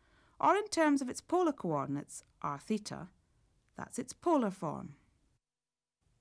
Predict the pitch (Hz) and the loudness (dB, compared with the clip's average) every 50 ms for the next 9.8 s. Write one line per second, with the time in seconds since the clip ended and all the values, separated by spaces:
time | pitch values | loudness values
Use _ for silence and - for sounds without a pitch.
0 | _ - 302 285 - 466 466 392 - - - _ _ - 143 147 - - - - | _ -8 -8 0 4 4 4 6 4 2 -4 _ _ -8 -8 -8 -8 -8 -6 -6
1 | - 214 - - - - 202 202 196 269 359 359 254 147 127 - - _ _ _ | -6 -6 -6 -8 -4 -2 -2 0 2 2 2 2 2 0 -2 -6 -12 _ _ _
2 | _ _ _ _ - - - - - 202 190 220 - - 180 170 165 190 190 - | _ _ _ _ -8 -8 -6 -4 -4 -4 -4 -4 -6 -4 -6 -6 -4 -6 -6 -6
3 | - 151 135 143 170 - - 214 190 156 139 135 139 - _ _ _ _ _ _ | -6 -6 -4 -6 -6 -6 -4 -2 -2 -2 -2 -4 -6 -10 _ _ _ _ _ _
4 | _ _ _ _ _ _ _ _ _ _ _ _ _ _ _ _ _ _ _ _ | _ _ _ _ _ _ _ _ _ _ _ _ _ _ _ _ _ _ _ _
5 | _ _ - 339 370 392 403 392 - - 339 285 240 185 151 139 131 139 139 143 | _ _ 0 2 2 2 0 -2 -4 -2 0 0 0 0 -2 -2 -4 -6 -10 -12
6 | - _ _ _ _ _ _ - 196 - - - - 311 370 370 - - 294 - | -14 _ _ _ _ _ _ -16 -16 -14 -12 -2 0 0 0 0 -2 -6 -8 -6
7 | - - - 240 233 226 220 214 208 190 185 185 160 139 127 131 139 - - _ | -6 -4 -4 -2 -2 -2 -2 -4 -4 -6 -4 -6 -6 -6 -6 -8 -12 -14 -20 _
8 | _ _ _ _ - 165 175 220 233 - - - 156 170 170 180 185 190 185 156 | _ _ _ _ -6 -4 -2 -4 -4 -4 -6 -8 -6 -4 -4 -2 -2 -2 -2 -2
9 | 147 143 - 190 185 190 185 170 - 143 131 123 127 - - - | -2 -4 -4 -4 -2 -2 -2 -4 -4 -4 -6 -6 -8 -12 -18 -20